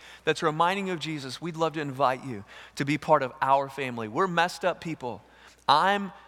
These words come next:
a broken person when it comes to the dance floor of life. I need God's arms holding me up through the gospel,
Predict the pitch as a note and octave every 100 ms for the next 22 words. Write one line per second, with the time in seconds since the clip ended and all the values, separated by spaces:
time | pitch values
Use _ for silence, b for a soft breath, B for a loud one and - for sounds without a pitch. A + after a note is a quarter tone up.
0 | B D#3 B2+ D3 E3+ E3+ F#3 D#3+ D3+ D#3
1 | D3+ D3 A#2 B2+ B2+ C#3 C3 - C3+ C3
2 | C3 C#3 - C#3+ C3 C3 C#3 E3 - -
3 | - B B B B B B B C#3+ F3+
4 | F3 C#3 - - E3 E3+ F3+ C#3+ - D#3+
5 | D3 C3+ D#3+ D3+ D3 C#3 C#3 C3+ A2 E2+
6 | - - B B - D3+ C3+ C3 B2 A2
7 | - - G2